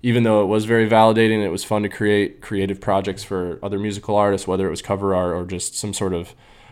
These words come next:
promotional graphics and whatnot, you know, connect with people and communicate professionally on that level with other people who are kind of in the thick of pushing forth. That, that's, that's one of the things is, like, being an artist working for other artists sucks. <laughs> It's, it's like,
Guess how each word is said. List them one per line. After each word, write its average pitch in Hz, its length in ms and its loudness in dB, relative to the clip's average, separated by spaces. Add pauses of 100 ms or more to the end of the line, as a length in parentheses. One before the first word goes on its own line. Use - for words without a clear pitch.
promotional 110 400 -2
graphics 101 420 0
and 98 100 -4
whatnot, 98 540 -2 (200)
you 113 120 -8
know, 95 80 -6
connect 104 320 -4
with 98 100 -10
people 98 380 -4
and 95 100 -6
communicate 101 600 -4
professionally 101 500 -4
on 92 140 -4
that 98 240 0
level 107 300 -2
with 92 120 -6
other 104 180 -2
people 127 300 2
who 143 60 6
are 143 120 6
kind 139 220 2
of 131 160 0 (400)
in 147 100 2
the 143 80 2
thick 160 220 -2
of 139 460 0 (220)
pushing 143 280 0
forth. 143 400 0 (440)
That, 147 180 2
that's, 135 240 4
that's 135 240 2
one 131 160 4
of 131 60 2
the 127 60 2
things 139 280 2
is, 117 120 -2
like, 113 280 0
being 131 200 2
an 117 100 2
artist 117 320 2
working 110 320 0
for 107 160 -2
other 104 200 0
artists 104 420 -2
sucks. - 440 -4 (100)
<laughs> - 100 -6
It's, 143 420 -2
it's 127 340 -4
like, 120 240 0